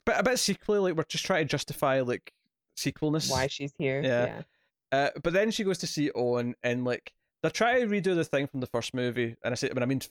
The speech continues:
Speaker 1: first, I mean Jurassic World, where
Speaker 2: Mm.
Speaker 1: She comes to see him at his place to get him in the job. They sort of try to recreate that, that scene, except this time he's building a house and,
Speaker 2: <laughs>
Speaker 1: like, I'm like, "Look, dude,
Speaker 2: Mister Cool.
Speaker 1: you were on a show with Ron Swanson, but you are not Ron Swanson, right?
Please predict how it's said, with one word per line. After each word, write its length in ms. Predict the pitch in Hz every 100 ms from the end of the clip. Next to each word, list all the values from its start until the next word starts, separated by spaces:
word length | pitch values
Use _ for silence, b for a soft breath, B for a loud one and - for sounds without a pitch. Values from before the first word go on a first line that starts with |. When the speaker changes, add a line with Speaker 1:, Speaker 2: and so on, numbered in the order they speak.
| -
Speaker 1:
first, 180 | 107 101
I 40 |
mean 180 | 101 95 _ 104
Jurassic 220 | 95 -
World, 240 | 98 95 _ _ _ -
where 400 | 127 127 127 180
Speaker 2:
Mm. 100 | 170 _ _
Speaker 1:
She 160 | - 143
comes 200 | 156 151
to 60 | 143
see 180 | 139
him 80 | 139
at 80 | 113
his 160 | 120 -
place 280 | 123 110 -
to 100 | 123
get 180 | 120
him 180 | 110 110
in 120 | 123 113
the 80 |
job. 340 | 110 117 104 101
They 60 | 110
sort 200 | 143 131
of 80 |
try 200 | - 131 117
to 60 |
recreate 400 | 117 117 120 101
that, 200 | 113 107
that 180 | 101 -
scene, 380 | - 113 101 101 _ _ _
except 300 | 139 - 135
this 180 | 127 135
time 220 | - 123
he's 100 | 120
building 280 | 120 123 120
a 80 | 113
house 460 | 120 107 101 - 117
and, 260 | 104 101 _ _ _ -
Speaker 2:
<laughs> 260 | 170 -
Speaker 1:
like, 240 | 113 104 - _ _ _ -
I'm 200 | 117 110
like, 300 | 110 - - -
"Look, 280 | 135 - _ -
dude, 220 | 117 104
Speaker 2:
Mister 300 | 175 - 269 -
Cool. 440 | 185 139 - - - _ _ -
Speaker 1:
you 100 | 165
were 120 | 220
on 180 | 180 180
a 80 | 151
show 500 | - 143 127 120 107 -
with 180 | 117
Ron 200 | 120 107
Swanson, 540 | 101 - 110 101 101 95
but 120 | 123
you 180 | 127 139
are 60 | 131
not 280 | 120 120
Ron 180 | 113 101
Swanson, 540 | - 110 95 - 90 92
right? 260 | 98 104